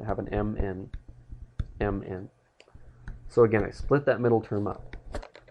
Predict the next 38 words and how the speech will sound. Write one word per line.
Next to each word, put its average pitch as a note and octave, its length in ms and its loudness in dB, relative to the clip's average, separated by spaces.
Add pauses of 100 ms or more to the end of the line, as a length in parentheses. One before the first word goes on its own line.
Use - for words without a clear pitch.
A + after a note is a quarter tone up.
(760)
I G#2+ 40 -4
have G#2 100 0
my G2+ 140 -2
six - 320 -4
m A#2 160 2
squared A2+ 340 4
out G#2+ 120 6
in G#2 80 -4
front, D#3 260 0 (960)
plus, A#2 460 2 (580)
now A#2 180 6
which C3+ 180 4
one D#3 160 6
would C3 100 10
I B2 60 12
wanna A2+ 200 8
pair? G#2 480 2 (280)
Does - 160 -6
twelve B2+ 420 4
or A2+ 80 4
one? G#2 480 0
That B2+ 180 2
doesn't G#2+ 180 2
really G2 180 -2
matter F2+ 280 -4
this F#2+ 140 -4
time, F#2+ 340 -8
so - 100 -12
let's A2+ 120 -4
put - 120 -10
the G#2 80 -4
one F#2+ 260 0
first. - 280 -12 (920)
One G#2 240 2
M G2 260 -2
N D3 320 -2 (1500)
plus - 460 0 (280)
twelve B2+ 580 4